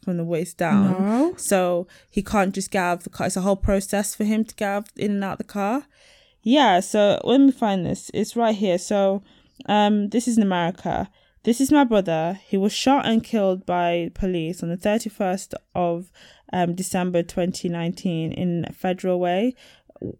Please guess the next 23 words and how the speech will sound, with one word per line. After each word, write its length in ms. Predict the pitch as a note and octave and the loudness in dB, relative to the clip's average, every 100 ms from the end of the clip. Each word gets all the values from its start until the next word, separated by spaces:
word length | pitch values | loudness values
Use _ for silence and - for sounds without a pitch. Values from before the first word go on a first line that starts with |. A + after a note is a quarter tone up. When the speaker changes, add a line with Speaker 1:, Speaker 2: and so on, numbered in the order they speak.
| - - | -16 -6
Speaker 1:
What's 240 | G3+ A3+ | -2 -2
W 340 | - A#3 A#3 - | 0 2 2 0
A? 320 | G#3 A3 B3+ - | 0 0 -2 -4
What, 300 | A3+ G#3+ - _ | -6 -4 -4 _
what's 520 | - G#3 - - - - | -8 -6 -6 -12 -18 -8
Washington? 680 | G#3 G#3+ - G3 E3+ E3+ F#3 | -4 -2 -2 -4 -6 -8 -4
Yeah, 140 | F#3 | 0
Washington. 680 | F3 F3+ F#3 F3+ F#3+ E3+ F3 - - - - _ - - | 0 0 -4 -6 -6 -6 -8 -12 -20 -18 -18 _ -20 -2
"He 120 | A#3 | 2
was 180 | A3+ A#3+ | 4 4
shot 320 | - C#4 G#3 | 2 2 2
while 300 | A#3+ A3+ G#3+ | 2 4 2
in 220 | - G#3 | 0 0
a 60 | G3 | -2
car, 440 | - F#3+ E3 E3 | -4 -2 0 0
not 260 | - G3+ - | 0 0 2
being 120 | A#3 | 2
able 240 | A3 A3+ A#3 | 2 2 0
to 180 | - A3 | 0 0
move. 340 | G#3 F#3 F3+ | 2 0 -2
They 100 | - | -2
shot 320 | F3+ - F3+ | -4 -2 -2
him 240 | - G3 | 0 -2